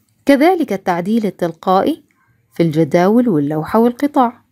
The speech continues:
وينذر به التهنيج والمشاكل وضياع عمل بلا طائل، فهو المستقبل بلا منافس، من أتقنه فهو الفائز،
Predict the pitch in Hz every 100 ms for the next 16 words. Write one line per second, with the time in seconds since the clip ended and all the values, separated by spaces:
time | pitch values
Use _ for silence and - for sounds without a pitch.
0 | _ _ _ _ - 220 320 370 220 190
1 | 220 254 - _ 180 170 175 196 277 -
2 | 170 175 165 165 175 196 226 330 381 _
3 | _ _ _ 190 202 202 233 240 147 165
4 | 240 302 285 175 156 156 151 - 156 -
5 | - _ _ _ _ _ _ 240 220 208
6 | 208 220 - 294 - 170 156 165 160 156
7 | 160 175 214 285 285 - _ _ - 175
8 | 165 - - 196 254 294 294 285 294 302
9 | 294 302 262 240 -